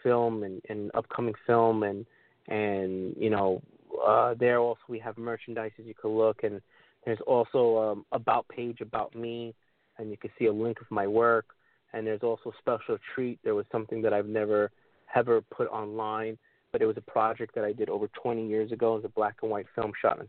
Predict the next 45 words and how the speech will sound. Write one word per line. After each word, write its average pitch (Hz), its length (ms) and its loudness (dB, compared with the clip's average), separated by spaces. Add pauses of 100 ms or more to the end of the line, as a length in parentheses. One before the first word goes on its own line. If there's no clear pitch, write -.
sixteen 110 320 -4
millimeter, 107 440 0
and 104 100 -2
I 98 40 -4
thought 120 160 2
it 110 80 2
was 104 120 -4
a, 101 120 2 (500)
a 98 40 -4
great 113 300 2 (100)
treat 117 240 0 (560)
to 117 60 -10 (120)
show, 107 380 6
you 117 100 -6
know, 92 300 -2 (300)
what 113 180 2
I, 110 120 4 (340)
what 113 140 0
I 117 100 4
used 110 220 0
to 123 40 -18
do, 113 440 2 (520)
you 113 80 -2
know, 98 60 -2
back 107 320 2
in 107 60 -2
the 104 100 -4
days 107 260 4
and 104 100 -12 (100)
show, 107 180 0
and 98 100 -6
it's, 104 180 -14
it's 107 120 -14
a 104 40 -10
wonderful 110 520 -4
piece. 107 300 -6 (120)
It's, - 160 -14
uh, 98 180 2
about 101 260 2 (100)
five 101 240 2
minutes, 104 300 -8 (100)
and 90 100 -10
it's - 80 -18
called 101 280 0 (100)
Survival. 104 600 -2